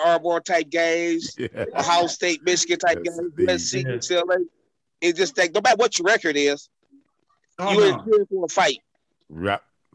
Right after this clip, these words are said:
Speaker 2: all day.
Speaker 1: You're in for the fight. And the crowd was outstanding.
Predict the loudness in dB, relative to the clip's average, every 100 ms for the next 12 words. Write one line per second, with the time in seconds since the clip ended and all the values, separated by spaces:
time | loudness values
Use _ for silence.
0 | _ _ -4 -2 0 0 0 0 0 -4
1 | -8 -6 -4 -2 -4 _ -20 -20 _ -16
2 | -16 _ 2 4 4 6 8 8 8 4
3 | 4 2 4 2 2 4 2 0